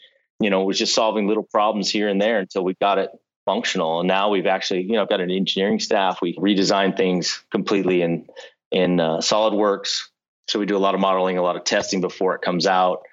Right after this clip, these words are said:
We have great equipment now, so all of our precision is way, way up. So,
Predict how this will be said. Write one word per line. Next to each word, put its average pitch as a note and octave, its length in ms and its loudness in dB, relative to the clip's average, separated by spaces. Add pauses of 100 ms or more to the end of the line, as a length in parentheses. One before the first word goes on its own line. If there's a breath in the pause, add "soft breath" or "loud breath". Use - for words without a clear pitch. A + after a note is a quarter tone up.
(220 loud breath)
We G2+ 140 -2
have F#2+ 160 0
great F#2+ 220 0
equipment F#2+ 480 -2
now, F2+ 220 2
so F#2+ 140 -2
all F#2 220 2
of E2+ 100 -4
our D#2 120 0
precision F2+ 500 -2
is E2 240 -2
way, F#2+ 180 2
way E2+ 240 2
up. F2 280 2
So, E2 400 -4